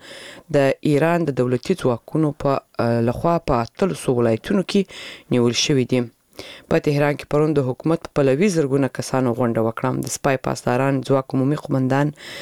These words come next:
حسین سلامي غونډې ته د وینا پر مهال د ایران په وروستیو ناکراریو کې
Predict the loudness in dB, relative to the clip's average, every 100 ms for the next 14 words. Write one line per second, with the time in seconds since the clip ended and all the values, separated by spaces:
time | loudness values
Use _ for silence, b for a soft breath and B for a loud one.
0 | B B -4 0 0 2 2 2 0 0
1 | 2 2 2 2 0 0 0 0 0 2
2 | 2 2 2 0 -2 -2 0 0 2 0
3 | 2 2 0 0 0 0 0 0 0 0
4 | 0 2 4 2 2 -2